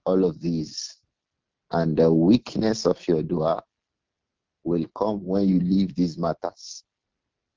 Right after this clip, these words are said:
Make sure you observe dua on the days of Jummah, between after Asr and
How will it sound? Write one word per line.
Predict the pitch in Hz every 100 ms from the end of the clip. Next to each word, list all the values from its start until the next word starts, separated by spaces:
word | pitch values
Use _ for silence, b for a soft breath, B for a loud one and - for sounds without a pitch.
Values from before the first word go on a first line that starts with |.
| _ _ _ -
Make | 104 113
sure | - 104 104
you | 101 95
observe | 85 80 104 101 76
dua | 92 95 95 101 - _ _
on | 85 87 82
the | 90 80
days | 90 104 101 87
of | 87 73
Jummah, | 80 98 85 71 _ _ _ _ _ _ _ _ _ _
between | 87 - - 107 107 110 _ _ _ _ -
after | 107 - - -
Asr | 98 - - 98 - 92
and | 87